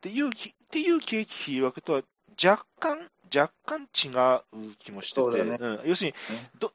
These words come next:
Speaker 1: どのカードは今回どういう、うー、
Speaker 2: うん。
Speaker 1: 役-、役割に割り当てるかっていう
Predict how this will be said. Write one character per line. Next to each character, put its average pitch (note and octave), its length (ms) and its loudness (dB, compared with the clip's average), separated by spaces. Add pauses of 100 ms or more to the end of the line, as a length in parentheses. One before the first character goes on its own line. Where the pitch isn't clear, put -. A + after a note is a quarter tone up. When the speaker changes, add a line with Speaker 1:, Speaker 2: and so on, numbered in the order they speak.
(120)
Speaker 1:
ど C#4 140 2
の C4+ 140 4
カ G3 200 10
ー F#3+ 60 6
ド G3 80 2
は G#3+ 100 8
今 F3+ 180 -2
回 A2+ 160 4
ど A#3 240 0
う A3 80 -2
い A3 60 -2
う、 A#3+ 60 -2
う A#3+ 40 -2
ー、 C3 640 0
Speaker 2:
う - 20 -2
ん。 - 20 -2
Speaker 1:
役-、 A#2 260 -2
役 C#3 300 4
割 D3 260 4
に D#3+ 140 -2
割 A#2+ 200 4
り B2+ 40 2
当 B2+ 60 2
て D3+ 140 -4
る C3+ 100 -10
か A3+ 140 -2
っ C4 80 -6 (260)
て D3 100 -2
い D3 160 -6
う F#3+ 320 -4